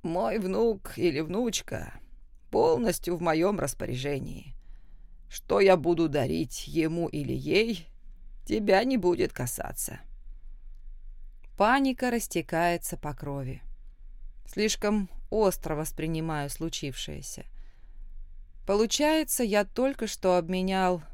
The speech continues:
душу неродившегося сыночка или доченьки на душу Арины. Егор меня обвел вокруг пальца.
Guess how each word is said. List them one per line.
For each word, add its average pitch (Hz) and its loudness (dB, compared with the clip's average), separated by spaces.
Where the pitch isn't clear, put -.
душу 190 -2
неродившегося 180 0
сыночка 170 -4
или 156 -2
доченьки 190 -2
на 185 6
душу 202 -2
Арины. 175 -2
Егор 185 6
меня 180 0
обвел 165 2
вокруг 156 -4
пальца. 156 -6